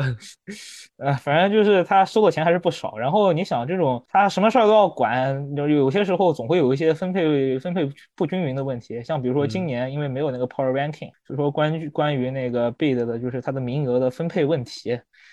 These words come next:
Speaker 1: 也是大家都在吐槽。但是这些我觉得就是他肯定还有值得改进的地方，只是说，但是更多的我觉得他是我们国内还是值得学习的地方。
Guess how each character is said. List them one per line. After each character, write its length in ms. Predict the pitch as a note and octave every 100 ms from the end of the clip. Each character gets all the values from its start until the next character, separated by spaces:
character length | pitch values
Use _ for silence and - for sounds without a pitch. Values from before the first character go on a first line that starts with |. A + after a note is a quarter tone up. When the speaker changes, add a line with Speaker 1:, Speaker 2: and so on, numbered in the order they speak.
| _
Speaker 1:
也 160 | - A#2+
是 180 | D3 C#3
大 160 | D3
家 140 | C3+ B2+
都 80 | C#3
在 140 | C#3
吐 180 | - -
槽。 340 | - G2+ B2 - _ _ _
但 100 | D#3
是 160 | F3 D#3+
这 140 | F#3+
些 160 | E3+ E3+
我 160 | C#3
觉 140 | A#2+ C#3+
得 100 | D3+
就 180 | -
是 220 | F3+ E3+ D3
他 640 | - F3 E3+ F3 F3 F3+ E3+
肯 160 | - D#3
定 120 | A#3
还 80 | B3+
有 100 | E3
值 140 | D#3+
得 100 | A3
改 160 | C3+ B2
进 140 | F3+
的 100 | D3
地 140 | B2
方， 180 | A#2+ A#2
只 120 | B2 B2+
是 160 | D3+
说， 680 | C#3+ D3 D3 D3 D3+ D3+ D#3 - _
但 180 | - F3
是 120 | D#3
更 240 | D3+ G#3+ C#3+
多 160 | D3
的 80 | C#3+
我 160 | A2+ A2
觉 140 | A#2+
得 60 | C3
他 160 | D3
是 240 | C#3+ D3 B2
我 100 | G#2+
们 120 | A#2
国 160 | A#2+ B2
内 220 | D3 B2
还 140 | A#2+
是 120 | A#2+
值 160 | C3 C3
得 140 | D3
学 180 | D3 A2
习 160 | D3+ -
的 120 | -
地 100 | -
方。 160 | -